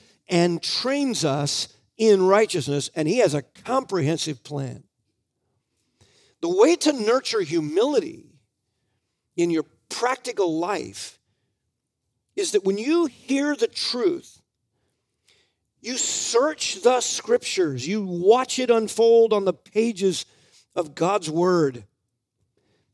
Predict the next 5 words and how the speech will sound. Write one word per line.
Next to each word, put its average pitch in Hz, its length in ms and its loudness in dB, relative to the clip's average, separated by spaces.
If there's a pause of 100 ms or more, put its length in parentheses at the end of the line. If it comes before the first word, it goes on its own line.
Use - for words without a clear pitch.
(160)
and 196 160 0
you 220 460 0
refrain 190 920 0
from 196 340 -2
the 170 300 2